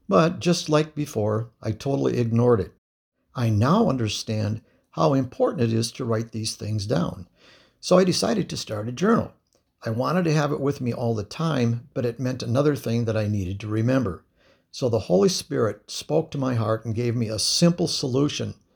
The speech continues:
And I recommend you do this also, 'cause it's really awesome. Put those times when God does something in your life that you need to remember on your phone's home screen. And then you can look at them anytime.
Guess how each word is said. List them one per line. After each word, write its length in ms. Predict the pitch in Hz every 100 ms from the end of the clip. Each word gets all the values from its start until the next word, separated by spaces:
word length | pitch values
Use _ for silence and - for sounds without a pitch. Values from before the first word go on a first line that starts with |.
| _ _
And 100 | 120
I 100 | 135
recommend 680 | 131 139 170 156 135 139 123
you 80 | 139
do 140 | 131
this 200 | 117 110
also, 360 | 120 131 - 101
'cause 280 | - 139 180
it's 240 | - - -
really 280 | 131 143 127
awesome. 520 | 107 110 107 - 92 - _ _ - - - _ _ -
Put 300 | 175 190 -
those 260 | 156 151 -
times 460 | 147 123 123 117
when 220 | 113 110
God 380 | 110 107 117 110
does 280 | 123 135 -
something 380 | 139 123 123 117
in 140 | 113
your 100 | 113
life 380 | 104 98 101 - _ -
that 120 | 117
you 120 | 117
need 200 | 120 117
to 100 | 107
remember 640 | 101 107 156 196 98 92 - _
on 160 | - 120
your 140 | 120
phone's 500 | 120 170 165 123 135
home 280 | - 160 165
screen. 540 | 156 - 113 90 87 - _ _ - _ -
And 100 | 135
then 160 | 139
you 140 | 135 135
can 200 | 143 123
look 200 | 190 170
at 140 | 131
them 180 | 123 110
anytime. 720 | 131 160 160 123 101 104 113